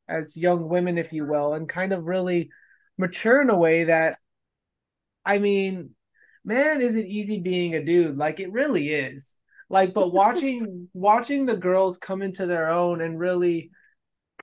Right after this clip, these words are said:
Speaker 1: not to get too weird or, or syn-, syn-, synchramatic, but just coming into themselves and, and, and, and really just,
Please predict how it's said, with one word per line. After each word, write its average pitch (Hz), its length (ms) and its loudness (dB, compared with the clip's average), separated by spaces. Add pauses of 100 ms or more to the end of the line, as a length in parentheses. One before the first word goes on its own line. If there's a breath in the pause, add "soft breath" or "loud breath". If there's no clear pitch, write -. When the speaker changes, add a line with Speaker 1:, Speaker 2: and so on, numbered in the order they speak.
(120)
Speaker 1:
not 185 320 -2
to 202 80 -6
get 175 280 -6
too 226 180 -6
weird 165 440 2
or, 156 280 -2
or 147 40 -10
syn-, 156 800 -12
syn-, 175 300 -10
synchramatic, 165 560 -2
but 165 240 -6
just 190 220 -8
coming 240 460 -4 (320)
into 208 300 -6
themselves 180 600 -2
and, 160 240 -10
and, 156 340 -12 (100)
and, 170 180 -12
and 165 220 -10
really 262 320 -4
just, 160 400 -6